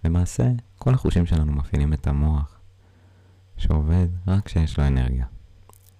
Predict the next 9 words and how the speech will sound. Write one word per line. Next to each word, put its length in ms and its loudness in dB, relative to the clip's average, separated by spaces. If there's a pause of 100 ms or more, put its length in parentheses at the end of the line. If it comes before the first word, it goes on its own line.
מלבד 340 2
זאת, 320 0 (220)
אנחנו 220 -4
מתמודדים 540 0
נפשית 640 -4
ופיזית 680 -4 (440)
עם 100 2
המון 220 2
לחצים 520 -2